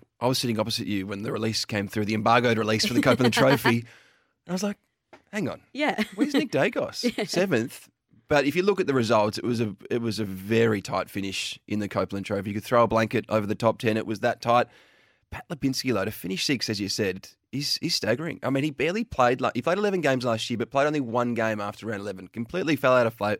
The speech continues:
Speaker 1: favour. Luke Beveridge just couldn't find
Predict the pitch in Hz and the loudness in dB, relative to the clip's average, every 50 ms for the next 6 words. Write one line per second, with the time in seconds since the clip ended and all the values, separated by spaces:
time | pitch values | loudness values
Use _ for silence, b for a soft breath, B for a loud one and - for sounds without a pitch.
0 | - - 117 110 110 104 107 101 b b b b b b b b b b b _ | -2 0 0 2 2 2 0 0 b b b b b b b b b b b _
1 | _ _ _ _ - 165 180 - 185 180 180 151 156 147 - - - 139 127 131 | _ _ _ _ -2 -2 0 0 0 0 0 -2 -4 -4 -6 -6 -6 -4 -4 -4
2 | 120 - - - 110 110 107 107 95 90 - | -4 -4 -2 0 2 2 2 0 -4 -8 -10